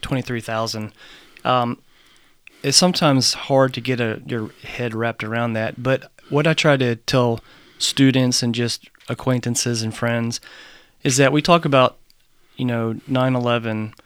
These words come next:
and for me in the Army, that totally changed everything I was doing for my Army career.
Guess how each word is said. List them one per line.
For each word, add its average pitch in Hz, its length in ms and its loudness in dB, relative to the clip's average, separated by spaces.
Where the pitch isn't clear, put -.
and 131 140 0
for 127 220 2
me 147 240 6
in 135 100 4
the 123 100 0
Army, 123 460 2
that 131 220 0
totally 131 380 0
changed 120 480 0
everything 127 360 -2
I 120 60 -2
was 110 180 -6
doing 113 380 -4
for - 220 -6
my 110 200 -2
Army 113 260 -6
career. 110 420 -6